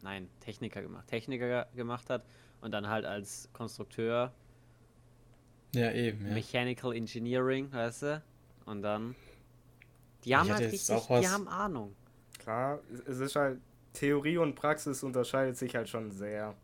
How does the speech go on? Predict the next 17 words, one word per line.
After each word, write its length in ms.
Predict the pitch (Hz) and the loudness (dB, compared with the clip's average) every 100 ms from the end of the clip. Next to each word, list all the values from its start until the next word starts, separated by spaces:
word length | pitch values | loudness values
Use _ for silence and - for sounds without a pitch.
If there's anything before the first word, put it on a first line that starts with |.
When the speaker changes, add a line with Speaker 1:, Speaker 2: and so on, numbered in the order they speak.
| - - - | -20 -20 -14
Speaker 3:
Du 80 | - | -2
kannst 220 | 131 131 | 0 2
Speaker 1:
Ja. 40 | 135 | 2
Speaker 3:
halt 200 | 120 - | 0 -4
theoretisch 640 | 131 127 131 139 135 123 | -4 -2 0 -2 -2 -6
sehr 280 | - 139 139 | -4 -2 -2
viel 260 | - 131 | -2 -2
auf 140 | 123 123 | 0 -2
dem 120 | 120 | -4
Kasten 460 | - 151 - - 151 | -2 -2 -2 -4 0
haben, 440 | 151 151 160 143 | 2 2 2 2
Speaker 2:
Ja. 260 | 123 113 - - - | 4 2 -2 -20 -12
Speaker 3:
aber 180 | 113 123 | -2 0
in 80 | 127 | 2
Realität 880 | 135 139 139 131 - 151 156 160 147 | 4 4 4 -2 -2 0 0 -4 -2
wird 180 | 143 147 | -2 0
sich's 260 | 139 - | -4 -4